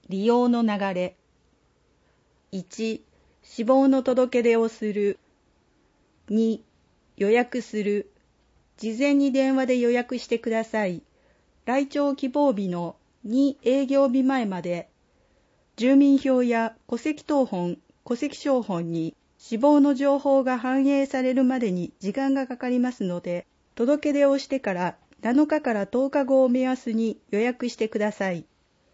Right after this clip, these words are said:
お悔やみコンシェルジュから手続きに必要な持ち物などを伝えるために折り返し連絡が来ます。三、来庁する。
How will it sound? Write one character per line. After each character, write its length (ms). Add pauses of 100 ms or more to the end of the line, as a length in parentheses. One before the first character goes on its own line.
(280)
お 40
悔 140
や 120
み 140
コ 160
ン 80
シ 120
ェ 40
ル 100
ジ 120
ュ 20
か 160
ら 220 (260)
手 100
続 300
き 100
に 140
必 240
要 180
な 140
持 120
ち 140
物 260
な 140
ど 160
を 80
伝 320
え 60
る 100
た 140
め 160
に 200 (260)
折 180
り 40
返 220
し 140
連 180
絡 240
が 140
来 140
ま 180
す。 200 (1200)
三、 340 (380)
来 240
庁 260
す 200
る。 300